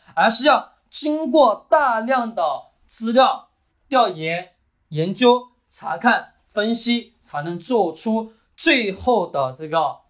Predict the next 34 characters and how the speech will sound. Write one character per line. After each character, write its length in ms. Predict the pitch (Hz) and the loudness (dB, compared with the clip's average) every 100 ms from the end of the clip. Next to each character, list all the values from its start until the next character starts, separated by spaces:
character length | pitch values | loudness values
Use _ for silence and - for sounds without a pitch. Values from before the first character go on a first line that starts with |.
| _ | _
投 260 | - 131 143 | -12 -10 -10
资 340 | 143 151 151 _ | -10 -12 -12 _
抉 240 | - 127 131 | -20 -18 -12
择。 260 | 131 120 _ _ _ _ | -12 -12 _ _ _ _
所 140 | - | 0
以 40 | 294 | 4
说， 300 | 311 320 _ _ _ _ _ _ _ _ 170 | 4 2 _ _ _ _ _ _ _ _ -6
我 60 | |
们 180 | 190 214 | -4 -2
不 100 | 269 | 0
能 180 | 233 214 | -2 0
单 300 | 302 294 294 | 2 2 2
单 200 | 302 311 | 2 2
的 280 | 240 - - | 0 -2 -8
看 240 | - 180 | -8 -6
一 40 | 175 | -6
样， 140 | 170 | -6
而 140 | 151 | -4
是 160 | 190 233 | -6 -4
用 160 | 262 208 | -6 -6
什 80 | |
么？ 220 | 185 156 - _ | -4 -4 -4 _
用 360 | 302 277 240 _ _ | 4 4 2 _ _
天 360 | - 320 320 311 | -2 4 4 2
人 240 | 208 247 | -2 -4
合 340 | 302 - 160 190 | -6 -6 -4 -2
一 200 | 269 294 | 0 0
的 200 | 208 165 | 2 0
思 300 | - - 240 | -4 -8 0
维， 280 | 196 202 - | 2 2 -2
用 280 | 269 254 220 | -2 -2 -4
整 440 | - 165 220 359 | -4 -4 -6 -8
体 180 | - 165 | -8 -4
的 340 | 143 156 135 | 2 2 2